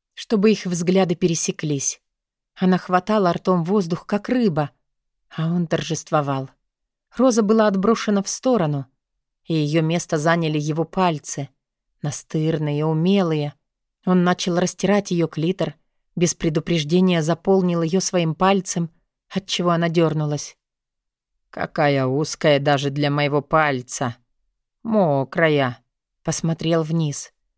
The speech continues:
«Твои нижние губки действительно такие же влажные и сочные, как и верхние. Я не ошибся. Красавица». Ещё раз ударил по клитору, сжав его так, что внутри у Ники всё скрутило.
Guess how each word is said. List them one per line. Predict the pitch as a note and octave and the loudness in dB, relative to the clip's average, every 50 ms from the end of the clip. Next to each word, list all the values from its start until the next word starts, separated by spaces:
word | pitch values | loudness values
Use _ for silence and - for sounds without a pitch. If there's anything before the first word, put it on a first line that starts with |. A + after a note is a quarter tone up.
| _ _ _ _ _ | _ _ _ _ _
«Твои | - D3 D3 C#3 C#3 C#3 | -6 -2 0 0 2 2
нижние | C#3 C#3+ D3 D3+ D3+ C#3 C#3 D3+ D3+ D3 D3 | 0 0 0 0 0 -2 -2 -2 -2 -2 -2
губки | C3+ C#3 D3 D3+ D#3 - - - D3+ | -2 -2 -2 -2 -2 -4 -6 -8 -6
действительно | C#3+ C#3 D3 C#3 - - - C#3+ C#3+ D3+ G#3 A3+ - - E3 C#3 C#3 C3+ C3+ C3 | -4 -2 -2 -2 -2 -4 -4 -2 0 0 0 -2 -2 -2 -2 0 0 -2 -2 -2
такие | - D3 C#3+ C3+ - D3+ D3+ D3 C#3 | -2 -2 -2 -2 -2 -2 0 0 0
же | C#3 C#3+ C#3+ | 0 -2 -2
влажные | C3+ C#3+ D3 D3+ E3 E3+ D#3 D#3 D3+ D3+ D3 C#3+ C#3+ | -2 0 0 2 2 2 0 -2 -2 -2 -2 -2 -2
и | |
сочные, | C3+ - - D#3+ D#3+ D3+ - - - E3+ D#3 D3+ D3 | -2 -2 -2 -2 -2 -2 -2 -4 -4 -2 -2 -2 -2
как | - D#3 D3 - | 0 -2 -2 0
и | E3 D3+ | 0 -2
верхние. | D3+ E3 D#3+ C#3+ B2 - - - C#3 C3 B2+ B2 B2 A#2+ - _ _ _ _ _ _ _ _ _ _ _ | 0 2 0 0 0 -4 -8 -6 -4 -2 -2 -2 -4 -6 -8 _ _ _ _ _ _ _ _ _ _ _
Я | - - D4 B3 F3+ | -6 -2 0 0 2
не | D#3 C#3+ C3+ | 2 0 -2
ошибся. | B2+ B2 - - C#3 C3 - - - - C#3 A#2+ A#2 - _ _ _ _ _ _ _ _ _ _ - | -2 -4 -6 -4 -4 -4 -4 -4 -4 -4 -4 -4 -6 -8 _ _ _ _ _ _ _ _ _ _ -6
Красавица». | - - F#3 F#3 F3+ - - B3 A3 E3+ C3 C3 B2 - - - - B2+ A#2+ - _ _ _ _ _ _ _ _ _ _ _ - | -2 0 2 2 0 0 -2 0 0 0 0 -2 -4 -4 -6 -4 -4 -4 -4 -6 _ _ _ _ _ _ _ _ _ _ _ -8
Ещё | E3 - - - F#3 | -6 -4 -2 0 0
раз | F#3+ F3+ F3 - - | 0 0 0 -2 -4
ударил | E3 D#3+ F3 F#3 F3+ E3 D#3 | -2 0 0 0 0 -2 -2
по | - - D#3+ | -2 -4 -4
клитору, | - - F#3 F#3+ A3 G#3 - E3 D#3 D3+ D#3 - _ _ _ _ _ _ _ - | -4 -2 -2 0 0 0 0 0 0 0 -2 -6 _ _ _ _ _ _ _ -6
сжав | E3+ D#3+ D#3 G#3+ A#3 A3+ - | -4 -2 0 0 -2 -2 -2
его | G#3 G3 F#3 G3+ | -2 -2 0 -2
так, | G3+ - - A#3 A#3 - - | -2 -2 -2 -4 -4 -4 -8
что | - - - G3 F#3+ | -12 -6 -2 -2 2
внутри | G3 G#3 A3 G3+ - C4 C4+ B3 | 2 2 2 2 0 -2 0 2
у | A#3 | 2
Ники | A3+ A#3 B3 A#3 - | 2 2 2 0 -2
всё | G#3+ - - G#3+ | -4 -2 -2 -4
скрутило. | G3 - - - G#3+ G3+ - - - F#3 D#3+ D3 C#3+ C#3+ C#3 | -4 -4 -4 -6 -6 -4 -4 -4 -4 -2 -2 -2 -2 -4 -6